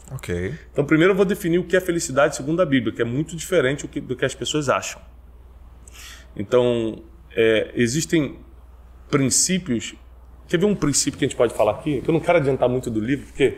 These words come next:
Speaker 1: Tá bom. Fala só um, só umzinho.
Speaker 2: o poder das palavras é um princípio espiritual. M-, minha palavra tem poder.
Speaker 1: Uhum.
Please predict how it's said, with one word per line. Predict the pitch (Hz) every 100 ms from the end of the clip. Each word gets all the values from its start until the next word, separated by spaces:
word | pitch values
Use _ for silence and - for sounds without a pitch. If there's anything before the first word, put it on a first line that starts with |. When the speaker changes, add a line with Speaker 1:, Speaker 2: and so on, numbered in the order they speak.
| -
Speaker 1:
Tá | 95
bom. | 135 - - -
Fala | 120
só | - 123
um, | 101
só | 85 - 120
umzinho. | 104 82 - - - - - - - - - - - - - - - - - - -
Speaker 2:
o |
poder | 139 151 131 165 170
das | 170
palavras | - 117 107 104 104
é |
um | 135
princípio | 131 - 139
espiritual. | - - 123 - 101 101 -
M-, | 120
minha | 135 151 160
palavra | 147 127 135 135
tem | 139
poder. | 127 113 101 - - - - - - - -
Speaker 1:
Uhum. | 95 90 95 92 104